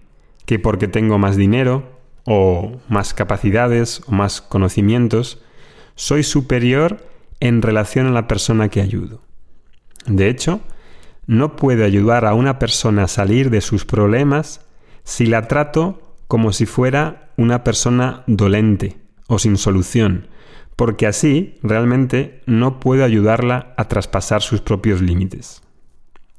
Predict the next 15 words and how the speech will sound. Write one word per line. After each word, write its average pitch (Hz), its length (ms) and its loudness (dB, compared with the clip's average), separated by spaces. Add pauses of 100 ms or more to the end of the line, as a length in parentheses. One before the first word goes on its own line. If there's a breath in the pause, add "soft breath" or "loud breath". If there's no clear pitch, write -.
(420)
Mi 95 300 2
profesor 107 540 -2
Swami 104 240 2
Dayananda 113 640 2 (360 loud breath)
solía 107 360 0
decir, 98 420 0 (560 soft breath)
"Si - 180 -2
tratamos 135 500 0
a - 20 0
las 135 160 0
personas 123 600 0
dentro 135 360 0
de 110 120 2
una 127 260 2
normalidad, 101 800 2